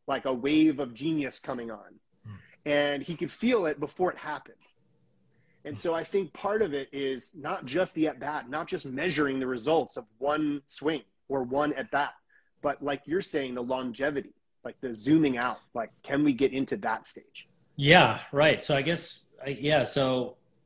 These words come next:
Speaker 2: I mean, let's, let's try to summarize this for people so as not to confuse them. So,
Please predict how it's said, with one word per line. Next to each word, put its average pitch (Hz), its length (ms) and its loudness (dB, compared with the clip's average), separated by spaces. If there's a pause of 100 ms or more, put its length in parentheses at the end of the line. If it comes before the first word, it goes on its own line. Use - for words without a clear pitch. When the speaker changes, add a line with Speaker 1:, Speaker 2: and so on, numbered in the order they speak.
(440)
Speaker 2:
I - 20 -8
mean, 123 160 -2
let's, 139 260 -2
let's 139 260 0
try 139 180 6
to 120 80 -2
summarize 123 520 0
this 107 200 -4
for 104 120 -8
people 101 460 -4
so 107 220 -2
as 95 100 -4
not 104 160 -2
to - 60 -12
confuse 101 320 -10
them. 87 180 -14
So, 98 380 4